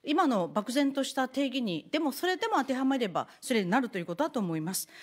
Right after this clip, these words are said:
で、秘密保護法と経済秘密保護法案の関係についてお聞きをします。経済秘密保護法案、まあ、秘密保護法拡大法案、身辺調査法案と、まあ、秘密保護法、まあ、改悪法案とか、あの、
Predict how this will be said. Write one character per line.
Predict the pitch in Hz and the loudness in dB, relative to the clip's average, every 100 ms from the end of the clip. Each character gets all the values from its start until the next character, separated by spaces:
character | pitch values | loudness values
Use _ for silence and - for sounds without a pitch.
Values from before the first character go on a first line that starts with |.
| - | -10
で、 | 202 | -2
秘 | 254 | 4
密 | 349 359 | 4 2
保 | 311 | 0
護 | 294 | 0
法 | 294 294 | 0 0
と | 277 | 0
経 | 269 285 | 0 0
済 | 285 285 | 2 0
秘 | 285 | 0
密 | 269 269 | -2 -2
保 | 247 | -2
護 | 254 | 0
法 | 302 285 | 2 0
案 | 185 | 0
の | 160 | -2
関 | - 285 | 0 2
係 | 277 269 | 2 2
に | 269 | 2
つ | 269 | 0
い | 339 | -2
て | |
お | 220 | -2
聞 | 175 | -4
き | 170 170 | -6 -6
を | |
し | - | -4
ま | 175 175 | -4 -4
す。 | - - - | -6 -16 -10
経 | - 370 | -2 0
済 | 370 294 | 2 0
秘 | - | 0
密 | 254 247 | 0 0
保 | 226 | -2
護 | 226 233 | 0 2
法 | 254 190 | 2 2
案、 | 151 - | 0 0
ま | 214 | 0
あ、 | 196 - | 0 -4
秘 | - | -2
密 | 254 254 | 0 0
保 | 240 226 | -2 -2
護 | 220 | -2
法 | 220 | -2
拡 | 208 196 | -2 -4
大 | 240 233 | 0 0
法 | 220 233 190 | -2 -2 -2
案、 | 156 | -2
身 | - 226 | -4 -4
辺 | 214 220 208 | -2 -4 -4
調 | 214 | -6
査 | 202 202 | -4 -4
法 | 233 185 | -2 -2
案 | - - - - | -4 -8 -8 0
と、 | 277 185 | 0 0
ま | 196 180 | -2 -2
あ、 | |
秘 | - | -2
密 | 220 202 208 | -8 -6 -4
保 | 190 | -4
護 | 185 | -2
法、 | 185 180 - - - | -2 -2 -6 -8 -4
ま | |
あ、 | - | -2
改 | - 247 233 | 0 2 2
悪 | 214 | 0
法 | 220 220 160 | -2 0 0
案 | - | 0
と | - | -6
か、 | 160 80 - | -6 -8 -6
あ | 180 | -2
の、 | 165 151 | 0 -2